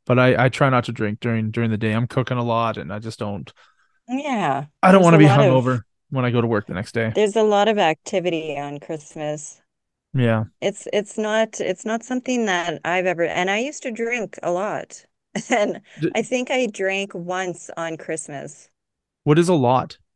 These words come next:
Speaker 1: when you say you used to drink a lot?
Speaker 2: I don't know.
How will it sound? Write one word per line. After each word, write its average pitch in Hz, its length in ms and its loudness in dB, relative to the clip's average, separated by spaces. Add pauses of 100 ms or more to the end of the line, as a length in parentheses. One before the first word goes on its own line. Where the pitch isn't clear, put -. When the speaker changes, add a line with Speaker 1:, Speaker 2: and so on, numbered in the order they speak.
(120)
Speaker 1:
when 127 140 -2
you 127 80 -2
say 135 140 0
you 127 80 2
used 123 160 -4
to 131 40 -4
drink 117 240 -6
a 110 60 -4
lot? - 480 -8 (960)
Speaker 2:
I 208 80 -18
don't 247 320 -12
know. 156 440 -14